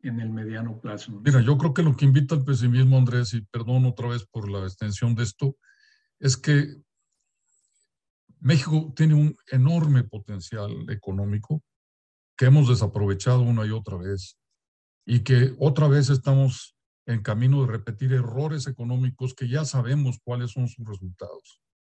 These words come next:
Speaker 2: ya sabemos que son negativos, pero parece que no hemos aprendido mayor cosa de la, de la historia, ¿no? Entonces, insistir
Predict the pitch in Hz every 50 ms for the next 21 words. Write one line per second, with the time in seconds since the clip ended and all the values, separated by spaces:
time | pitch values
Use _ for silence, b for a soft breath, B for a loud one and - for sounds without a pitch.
0 | _ _ - 120 131 135 - 143 131 135 139 127 - - 117 101 - - 131 160
1 | 160 147 131 113 92 - _ _ _ _ _ _ _ b b b b b b b
2 | b b b - 139 135 135 135 131 143 156 135 147 123 143 147 151 151 143 135
3 | 135 131 - 135 127 127 131 139 143 143 131 127 127 131 139 135 135 _ - 139
4 | 131 - - 131 127 127 123 123 127 - _ _ _ _ _ _ _ _ _ _
5 | _ _ _ _ - - - - 110 110 107 110 104 104 - - 170 190 180 139
6 | 117 107 127 170 170 - _ _ _ _ _ _ _ _ _ _ _ - 123 -
7 | - 170 151 143 156 131 - - - _ _ _ _ _ _ _ _ _ _ _
8 | _ _ _ - 147 156 131 - 143 131 123 - - - 151 165 185 185